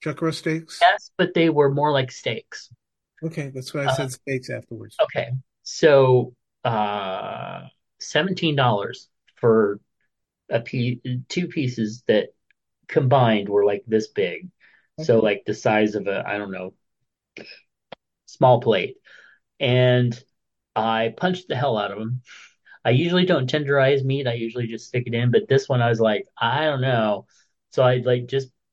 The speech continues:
Speaker 2: punched the hell out of it and then put it in with a little seasoning. Oh, my God. It came out so good. It was tender. It was easy to eat. It tasted amazing.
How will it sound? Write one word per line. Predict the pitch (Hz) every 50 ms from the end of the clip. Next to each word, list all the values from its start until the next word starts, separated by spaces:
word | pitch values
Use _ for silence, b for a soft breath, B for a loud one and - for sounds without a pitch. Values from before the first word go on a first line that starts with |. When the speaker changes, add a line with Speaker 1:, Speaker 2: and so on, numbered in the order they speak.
| _ _ _
Speaker 2:
punched | - 139 156 175 175 - -
the | 151 135
hell | 139 156 170 180 143
out | 110 110 110
of | 113 110
it | 113 123 123 - -
and | 131 117 120
then | 120 117 113 110
put | - 156 147
it | 143 139 131
in | 151 160 143 127 123 120 120 123
with | 113 113 117
a | -
little | 120 123 123 123 127 120 113 - _ _
seasoning. | - - 147 143 147 139 127 117 113 110 104 107 107 b b b b b b b b _ _ _ _ -
Oh, | - - 180
my | 185 180 139 127
God. | 123 131 147 170 190 165 110 98 90 - - - - - -
It | 180 185 185
came | - - 143 127 123
out | 110 101 -
so | - - - - - 180 180 196 208
good. | 180 180 226 240 262 240 180 123 107 - - _ _ _ _ _ _ _ _ _ -
It | 156 151 156 147
was | 135 123 117 113 107 - - _ _ _ _ _ _ _ _
tender. | - - 190 208 214 208 196 208 202 190
It | 160
was | 143 123 120 -
easy | 110 107 110 107
to | 98 - - - 214
eat. | 214 214 202 196 120
It | 113 113 127
tasted | - - - 170 165 170 170 - - 139 123
amazing. | 120 120 120 143 170 180 185 185 175 175 175 175 170 175 175 170